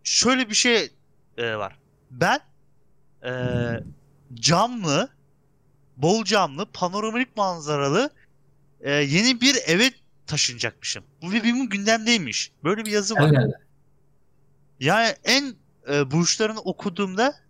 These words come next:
Speaker 1: e, en değişik gözüme batan şey buydu. Ve aynı zamanda değişimi sevmiyormuşum.
Speaker 2: Sana yani taşınacağın
Speaker 1: Yani.
Speaker 2: evi mi tarif etti burcun?
Speaker 1: Yani adam bana taşınacak, akrep burcu, böyle böyle taşınacaksın diyor yani.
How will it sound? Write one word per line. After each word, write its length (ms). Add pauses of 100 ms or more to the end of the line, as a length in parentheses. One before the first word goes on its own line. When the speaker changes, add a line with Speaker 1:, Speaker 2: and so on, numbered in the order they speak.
Speaker 1:
e, 60 (440)
en 260
değişik 420
gözüme 300
batan 260
şey 340
buydu. 380 (920)
Ve 100
aynı 320
zamanda 640 (400)
değişimi 500
sevmiyormuşum. 760 (1900)
Speaker 2:
Sana 460
yani 260
taşınacağın 440
Speaker 1:
Yani. 120
Speaker 2:
evi 80
mi 280 (220)
tarif 280
etti 240
burcun? 380 (140)
Speaker 1:
Yani 240
adam 280
bana 160
taşınacak, 440
akrep 360
burcu, 200
böyle 140
böyle 100
taşınacaksın 540
diyor 120
yani. 360